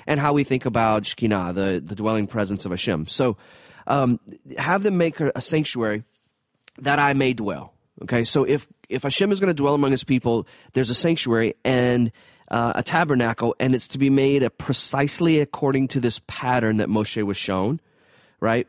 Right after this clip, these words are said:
And so that he may dwell. Now, we know about the tabernacle. Um, we, you know, there's been study about the tabernacle forever, and the tabernacle has some really unique features. Um, first of all, the tabernacle is built in a,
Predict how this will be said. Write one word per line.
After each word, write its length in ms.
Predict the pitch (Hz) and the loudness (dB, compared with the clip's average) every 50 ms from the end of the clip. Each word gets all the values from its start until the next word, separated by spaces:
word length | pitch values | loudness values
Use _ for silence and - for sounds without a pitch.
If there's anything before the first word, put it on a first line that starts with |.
| _ _ _ _ - - - - - _ _ | _ _ _ _ -20 -20 -20 -20 -20 _ _
And 180 | - 127 131 | -4 -2 -2
so 120 | - - 156 | 0 0 0
that 140 | 147 135 95 | 2 0 -2
he 280 | - - - 180 190 | -4 -6 -2 -2 0
may 200 | 196 180 165 156 | 2 2 2 0
dwell. 520 | 139 120 104 110 113 104 92 82 85 - - _ _ _ _ _ _ _ _ _ _ _ _ _ | 0 -2 -2 -2 -2 -2 -2 -6 -10 -16 -20 _ _ _ _ _ _ _ _ _ _ _ _ _
Now, 160 | - 139 147 | -2 0 2
we 160 | 147 170 214 226 | 2 2 2 4
know 220 | 208 175 160 175 | 4 4 4 2
about 260 | 190 170 165 143 - | 2 0 0 -2 -4
the 60 | - | -6
tabernacle. 760 | 107 - 110 101 95 90 95 92 92 101 - - 147 170 175 - _ _ _ _ _ _ - | -6 -4 -2 -2 0 0 0 -2 -2 -4 -2 -2 -2 -2 -2 -6 _ _ _ _ _ _ -2
Um, 420 | - 113 113 110 107 104 101 98 | 0 0 2 0 0 0 0 -2
we, 220 | - 107 117 123 - | 0 0 0 0 2
you 100 | - 117 | 2 2
know, 80 | 110 | 2
there's 160 | 104 110 107 | 2 0 0
been 180 | - - 127 113 | -2 -2 -2 -2
study 360 | - - - 143 143 143 139 | -4 -2 0 2 2 2 2
about 180 | 131 113 117 113 | 2 0 -2 -2
the 80 | 113 | -4
tabernacle 540 | 110 - 139 131 127 123 113 107 104 - 107 | -4 -2 -2 0 0 2 0 0 -2 -4 -8
forever, 880 | - - 95 92 - - _ _ - 180 202 208 180 120 104 92 98 - _ _ _ _ _ _ - | -8 -6 -6 -6 -6 -8 _ _ 0 2 2 2 2 0 0 -2 -2 -4 _ _ _ _ _ _ -2
and 420 | - 147 151 147 143 143 143 139 | 0 0 2 2 2 2 4 2
the 60 | 135 | 2
tabernacle 600 | 127 - 131 139 151 165 170 160 156 156 - - 151 | 0 0 0 0 0 2 2 2 0 0 0 0 2
has 160 | 147 147 135 | 2 0 0
some 160 | - 135 131 | 0 0 2
really 200 | 127 131 135 139 | 4 4 4 2
unique 440 | 127 120 127 127 117 123 131 - - | 2 2 2 4 4 2 2 0 -2
features. 640 | - - 220 220 - - - 95 87 90 - - - _ _ _ _ _ _ _ _ - | -2 0 0 0 0 -2 -6 -6 -6 -8 -12 -14 -16 _ _ _ _ _ _ _ _ -4
Um, 580 | - 120 120 120 117 113 113 110 113 113 113 | -2 0 2 2 2 2 0 0 -2 -4 -6
first 400 | - - 85 - 180 196 202 - | -8 -10 -6 -2 -2 0 0 -2
of 100 | 175 143 | -2 -2
all, 380 | 117 113 107 110 127 160 170 - - | 0 2 2 2 2 0 0 -2 -4
the 100 | 117 120 | -8 -10
tabernacle 640 | - - 135 143 170 180 185 160 139 135 - - 135 | -6 -4 -2 -2 0 0 0 0 0 0 0 0 0
is 100 | 123 110 | -2 -2
built 320 | 110 110 120 123 135 - | -2 0 0 0 0 0
in 160 | - 131 123 120 | 0 -2 0 0
a, 220 | 113 107 104 - | 0 0 0 -2